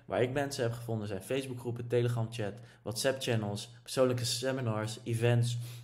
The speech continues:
cursussen waar je investeert, coaching die je investeert. Daar heb ik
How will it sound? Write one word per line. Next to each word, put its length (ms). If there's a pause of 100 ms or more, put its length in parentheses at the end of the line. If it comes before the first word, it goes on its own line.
(120)
cursussen 340
waar 140
je 60
investeert, 460
coaching 400
die 120
je 60
investeert. 500 (500)
Daar 300
heb 140
ik 220